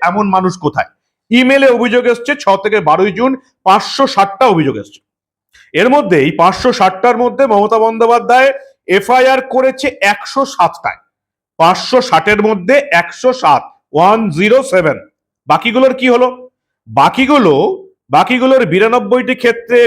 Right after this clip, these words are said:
বিচার্য অপরাধ মনে হয়নি। অর্থাৎ বিরানব্বইটা অভিযোগ যে অপরাধ পুলিশের মনেই হয়নি। একশো চোদ্দটার ক্ষেত্রে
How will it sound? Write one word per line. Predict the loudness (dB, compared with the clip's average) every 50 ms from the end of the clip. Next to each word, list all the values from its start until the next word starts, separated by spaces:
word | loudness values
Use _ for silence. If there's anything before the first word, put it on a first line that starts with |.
| 0 -2
বিচার্য | -4 -6 -2 0 2 2 2 0 -2 -2 -2 -2 0
অপরাধ | 0 -2 0 0 0 2 2 2 0 -2 -4
মনে | -4 -2 0 0 0
হয়নি। | -2 -2 -6 -12 _ _ _ _ _ _ _ _ _ _ _ _ _ _ _ -2
অর্থাৎ | -2 -2 0 2 0 0 0 0 -6 -16 -16 -10 -6
বিরানব্বইটা | -2 0 0 0 2 0 0 0 0 0 0 2 0 0 2 0
অভিযোগ | 0 2 0 2 2 2 2 2 0 -4
যে | -6 -4 0
অপরাধ | 0 0 0 0 0 2 2 2 2 0 -2 -8 -18 _ _ _ _
পুলিশের | -6 -6 -4 -4 -2 -2 -2 -2
মনেই | -2 -2 -2 -2 -2 0
হয়নি। | 0 0 -2 -2 -6 -12 -18 _ _ _ _ _ _ _ _ _ _ _ _ _ _ _ _ _
একশো | -2 -2 -2 -2 -2 0 0 0
চোদ্দটার | 2 2 0 0 2 0 0 2 0 0 0 0
ক্ষেত্রে | -2 -2 0 0